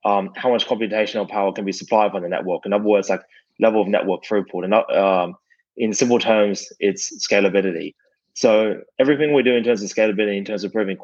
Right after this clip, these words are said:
improving core consensus, improving the middleware, um, the, the, the read and write access speed, anything that improves scalability improves s-, the supply of,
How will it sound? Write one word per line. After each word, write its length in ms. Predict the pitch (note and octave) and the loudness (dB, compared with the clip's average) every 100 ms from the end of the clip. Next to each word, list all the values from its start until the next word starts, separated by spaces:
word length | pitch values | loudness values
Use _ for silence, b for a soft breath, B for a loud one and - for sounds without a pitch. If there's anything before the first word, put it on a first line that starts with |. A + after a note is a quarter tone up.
| - - | -16 -10
improving 520 | B1 G2+ A2 A2 F#2+ | -6 -2 0 0 0
core 200 | - B2 | 0 0
consensus, 600 | A#2+ A2 G#2+ G2+ G#2+ - b b b _ | 0 0 -2 0 -2 -2 b b b _
improving 400 | - G2+ A2+ G2+ | -8 0 0 2
the 60 | G2 | 2
middleware, 580 | A2+ A#2 A2+ G#2+ G#2 G2+ b b _ _ | 4 4 4 4 2 -2 b b _ _
um, 280 | F#2 F2+ F2+ - | -6 -4 -6 0
the, 260 | G2+ F#2+ F2 | 2 2 0
the, 340 | G2+ F#2+ F#2 | 2 2 0
the 80 | G#2+ | 0
read 180 | A2 B2 | 2 2
and 80 | B2 | 2
write 260 | A2 G#2 | 2 0
access 460 | - G2+ - A2 F#2+ | -2 -6 -4 -6 -6
speed, 480 | - G#2+ G#2+ G2 - _ _ _ _ _ - | -2 0 2 0 -6 _ _ _ _ _ 0
anything 300 | C3+ C#3+ C#3 | 2 2 2
that 140 | A#2+ | 0
improves 360 | A2 B2+ A2 - | -2 -4 -4 -2
scalability 680 | G#2+ G2+ F#2+ G#2+ C3 D#3+ - _ _ _ - | 0 0 0 0 4 2 0 _ _ _ -6
improves 460 | - - B2+ A2 - | -6 0 0 0 -6
s-, 280 | G2+ F#2+ - | -8 -8 -4
the 160 | G#2 G#2 | 0 2
supply 480 | - - A2+ G#2 G#2 | 0 0 2 4 2
of, 200 | G2+ | 0